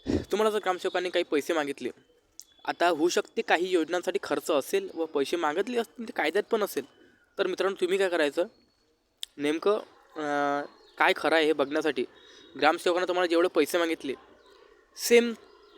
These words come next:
ते पैसे आहे ना, तुम्ही जेव्हा पंचायत समितीला जाता मित्रांनो, त्या पंचायत समितीला गेल्यानंतर ते इतर कर्मचारी भेटतात, इतर अधिकारी भेटतात, त्यांना विचारायचं की "वा, या योजनेसाठी किती पैसे लागतात?" पण तो कर्मचारी तुम्हाला सांगेल की "अरे, याच्यासाठी तर पैसे खूप कमी लागतात."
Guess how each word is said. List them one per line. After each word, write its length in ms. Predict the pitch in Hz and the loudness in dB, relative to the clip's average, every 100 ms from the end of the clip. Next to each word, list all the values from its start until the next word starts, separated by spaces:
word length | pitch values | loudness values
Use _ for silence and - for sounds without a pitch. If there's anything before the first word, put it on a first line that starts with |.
| - | 2
ते 100 | 254 | 6
पैसे 300 | 226 208 214 | 6 8 6
आहे 60 | |
ना, 80 | 196 | 4
तुम्ही 260 | 196 196 226 - 160 | 2 0 0 -4 0
जेव्हा 160 | 170 196 | 6 6
पंचायत 320 | 185 156 190 | 6 2 2
समितीला 360 | 196 180 190 | 2 4 4
जाता 240 | 180 143 175 | 6 4 4
मित्रांनो, 360 | 165 156 143 123 - - - - | 2 2 0 -2 -8 -14 -14 -4
त्या 100 | - | 0
पंचायत 360 | 196 156 151 185 | 4 2 2 2
समितीला 280 | 196 185 202 | 2 2 2
गेल्यानंतर 440 | 170 165 180 185 | 4 4 2 0
ते 100 | 190 | 0
इतर 520 | 170 - 185 185 190 165 - | 0 2 2 4 4 2 0
कर्मचारी 400 | 151 151 170 170 | 2 2 4 4
भेटतात, 280 | 151 135 151 | 4 2 0
इतर 220 | 139 - | 2 2
अधिकारी 340 | 139 151 170 | 2 4 4
भेटतात, 220 | 160 135 156 - | 4 0 0 4
त्यांना 220 | 165 190 | 6 6
विचारायचं 500 | 180 170 156 135 123 - - - | 6 6 4 4 0 -4 -8 2
की 120 | 190 | 6
"वा, 180 | 180 202 | 8 8
या 180 | 185 | 8
योजनेसाठी 380 | 185 180 190 208 - | 6 4 0 -2 -2
किती 140 | 254 | 0
पैसे 380 | 247 226 226 208 | 4 6 6 6
लागतात?" 260 | 175 - 123 - - - - | 4 0 -6 -8 -20 -10 -6
पण 60 | 160 | 2
तो 60 | 190 | 4
कर्मचारी 380 | 196 190 202 208 | 6 6 6 4
तुम्हाला 180 | 214 226 | 4 6
सांगेल 280 | 247 240 | 6 4
की 80 | 233 | 6
"अरे, 260 | 226 226 156 | 8 8 8
याच्यासाठी 360 | 135 180 180 | 8 8 8
तर 40 | 202 | 6
पैसे 320 | 226 196 233 - | 6 6 6 2
खूप 160 | - 285 | 2 4
कमी 220 | 277 277 | 6 8
लागतात." 300 | 262 - 226 | 8 8 4